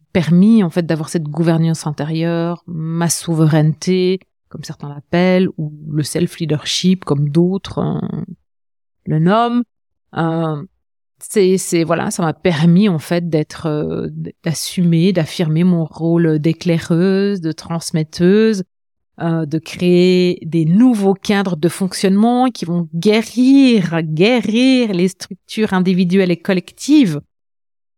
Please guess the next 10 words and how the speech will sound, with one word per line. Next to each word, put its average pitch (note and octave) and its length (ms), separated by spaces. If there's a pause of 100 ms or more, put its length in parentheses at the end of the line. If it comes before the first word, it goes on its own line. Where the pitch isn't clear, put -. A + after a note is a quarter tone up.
(100)
pour - 140
pouvoir G#3+ 240
créer G#3+ 300
des G#3 120
nouveaux G3 240
systèmes, A#3 680
des F#3 100
nouveaux G#3+ 320
possibles. G#3+ 840 (680)
Euh, F3 220